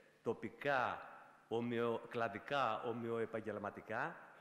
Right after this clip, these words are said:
και στις, σε δευτεροβάθμιο επίπεδο, που είναι οι ομοσπονδίες και τα εργατικά κέντρα της γεσεε, και σε τριτοβάθμιο επίπεδο, βέβαια, που είναι οι δύο γενικές συνομοσπονδίες, η μία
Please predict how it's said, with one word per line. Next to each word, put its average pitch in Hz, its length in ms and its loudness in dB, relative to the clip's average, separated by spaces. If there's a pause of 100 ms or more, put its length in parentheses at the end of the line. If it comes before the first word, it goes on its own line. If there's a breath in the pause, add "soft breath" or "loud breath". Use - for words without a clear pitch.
(420 loud breath)
και 139 240 4
στις, - 600 -4
σε - 180 -2
δευτεροβάθμιο 127 720 0
επίπεδο, 127 420 -2
που 139 120 -4
είναι 135 320 0 (120)
οι 131 140 0
ομοσπονδίες 113 1120 0 (440)
και 131 180 0
τα 127 140 2
εργατικά 120 560 4
κέντρα 139 640 0 (260)
της 110 180 -4
γεσεε, 107 600 0 (720 loud breath)
και 202 120 4
σε 185 140 0
τριτοβάθμιο 160 580 0
επίπεδο, 143 460 -2
βέβαια, 180 280 -2
που 165 140 -4
είναι 165 400 2 (360)
οι 131 140 0
δύο 175 280 2
γενικές 143 480 2
συνομοσπονδίες, 143 1000 -2 (680)
η 143 120 -2
μία 156 540 2